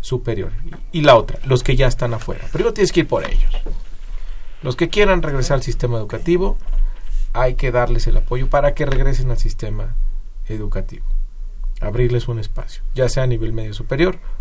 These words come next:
o incluso educación superior. Eso es muy importante. Ese, eso no lo hace, no ocurre de manera natural.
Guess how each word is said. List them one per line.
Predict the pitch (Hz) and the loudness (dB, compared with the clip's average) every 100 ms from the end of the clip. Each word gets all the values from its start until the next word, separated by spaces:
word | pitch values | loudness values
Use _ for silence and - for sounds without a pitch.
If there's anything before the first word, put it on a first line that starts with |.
| - | 0
o | 208 | 0
incluso | 185 - - | 2 2 2
educación | 120 113 - - - - | 0 0 6 8 8 6
superior. | - - - - - - - - - - - - - - - - - - - | 4 4 2 0 0 0 -2 -2 -2 0 0 0 0 0 0 -4 -8 -8 -4
Eso | 117 127 | -2 0
es | |
muy | 131 131 | 2 0
importante. | 120 123 - 101 135 | 0 -4 -6 -4 -2
Ese, | 160 - - - - | -4 -6 -8 -8 -4
eso | 131 139 | 0 2
no | 151 | 4
lo | 147 139 | 6 6
hace, | 131 - 123 107 | 6 2 -2 -2
no | 117 123 - | -2 -2 -4
ocurre | 131 113 - 127 120 | -6 -6 -4 -2 0
de | 104 | -2
manera | 95 95 98 | -6 -6 -6
natural. | 98 - - - | -8 -8 -10 -10